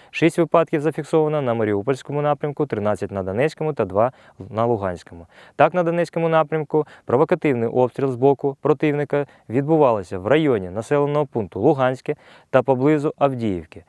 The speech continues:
При цьому ворог застосовував кулемети, стрілецьку зброю та гранатомети. На Маріупольському напрямку неспокійно було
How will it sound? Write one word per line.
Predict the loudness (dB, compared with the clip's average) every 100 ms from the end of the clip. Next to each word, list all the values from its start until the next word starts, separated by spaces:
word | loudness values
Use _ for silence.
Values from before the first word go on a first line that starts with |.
| _ -14 2
При | 2
цьому | 4 0 0
ворог | 2 2 2
застосовував | -2 -6 -4 0 2 0
кулемети, | 2 2 2 -2 -4
стрілецьку | -4 0 2 2 -2
зброю | -2 2 2 0 _ -2
та | 0
гранатомети. | 0 -2 0 0 -2 -4 -8 -20 _ -20 -4
На | 0
Маріупольському | 4 4 2 -4 -4 0
напрямку | 0 0 -10 -12 -20 -20 -2
неспокійно | -2 2 0 2 0
було | 0 2 2